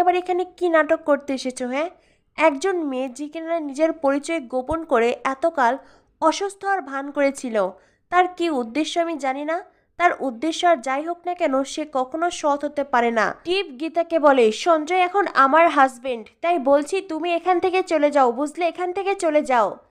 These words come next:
আর যদি সোজা কথায় না যাও তাহলে," এই বলে টিপ গীতার গায়ে হাত তুলতে চায়। গীতা তখন টিপের হাত ধরে ফেলে। গীতা টিপকে বলে, "নতুন বিয়ে হয়েছে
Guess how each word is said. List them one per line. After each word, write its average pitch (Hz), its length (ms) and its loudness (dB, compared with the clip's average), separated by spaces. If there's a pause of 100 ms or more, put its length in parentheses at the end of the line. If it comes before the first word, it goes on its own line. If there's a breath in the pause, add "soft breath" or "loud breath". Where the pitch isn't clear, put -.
(160)
আর 320 280 6
যদি 370 280 -6
সোজা 330 380 0 (120)
কথায় 302 400 4
না 269 240 2
যাও 247 220 2 (100)
তাহলে," 311 420 2 (140)
এই 339 200 0
বলে 359 240 2
টিপ 302 280 -4 (120)
গীতার 302 340 2
গায়ে 277 280 2
হাত 262 240 0 (120)
তুলতে 269 320 -2
চায়। 226 300 -2 (500)
গীতা 320 340 2
তখন 381 420 4
টিপের 311 420 0
হাত 269 300 2
ধরে 262 200 -2
ফেলে। 226 360 0 (520 soft breath)
গীতা 330 380 4
টিপকে 330 440 -4
বলে, 254 340 4
"নতুন 302 360 2 (100)
বিয়ে 269 280 -2
হয়েছে 262 420 0